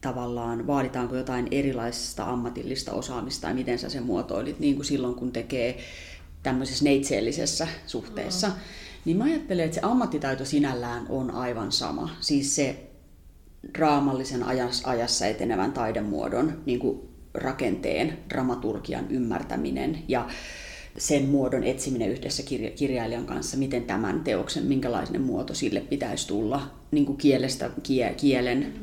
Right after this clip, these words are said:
Speaker 1: ja kielen sävyjen ymmärtäminen ja sit henkilöiden tai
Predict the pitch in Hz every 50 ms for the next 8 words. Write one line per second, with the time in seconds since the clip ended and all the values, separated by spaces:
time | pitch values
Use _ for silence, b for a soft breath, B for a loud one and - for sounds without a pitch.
0 | - - - - - - - 131 110 110 - - - 131 123 131 127 120 113 110
1 | - 80 98 107 - - 107 90 - - - - - - - - - 113 - -
2 | 127 107 95 - - - - 110 - - - - - - 117 131